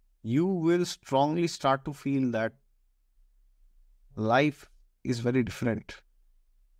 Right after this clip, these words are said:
Life is not what you <laughs> thought it to be. Y-, you may feel that life is sometimes fair to you or not, or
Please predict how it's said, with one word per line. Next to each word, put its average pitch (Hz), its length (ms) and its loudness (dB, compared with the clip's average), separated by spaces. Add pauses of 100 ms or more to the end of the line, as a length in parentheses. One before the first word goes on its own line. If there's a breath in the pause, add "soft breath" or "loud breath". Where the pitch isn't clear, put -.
(380)
Life 127 240 2
is 131 180 -2
not 131 360 2
what 127 260 2 (300)
you 120 300 0 (640 soft breath)
<laughs> - 560 -6
thought 160 260 4
it 143 200 -2
to 131 80 -2
be. 123 340 0 (2250)
Y-, 131 180 -4
you 151 220 2
may 226 140 6
feel 202 440 2
that 175 280 0 (1400)
life 135 500 0
is 175 180 0
sometimes 156 640 -2
fair 160 320 -2
to 175 180 -2
you 180 340 -4
or 127 440 -2
not, 123 360 0 (640)
or 120 320 0